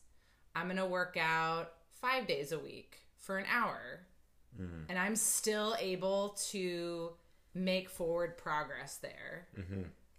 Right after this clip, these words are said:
Speaker 2: And it's way more sustainable in the long run.
Speaker 1: Yes. <clears throat> And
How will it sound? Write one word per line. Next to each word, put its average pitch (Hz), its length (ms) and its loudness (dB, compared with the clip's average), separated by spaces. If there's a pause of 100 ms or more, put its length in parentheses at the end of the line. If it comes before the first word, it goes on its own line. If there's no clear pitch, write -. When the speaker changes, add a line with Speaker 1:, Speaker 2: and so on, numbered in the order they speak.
Speaker 2:
And 120 120 0
it's 110 140 0
way 113 160 2
more 107 220 0
sustainable 95 640 0
in 92 80 -4
the 92 60 -4
long 95 300 -4
run. 87 260 -8 (340)
Speaker 1:
Yes. - 540 0 (300)
<clears throat> - 80 0
And 220 680 4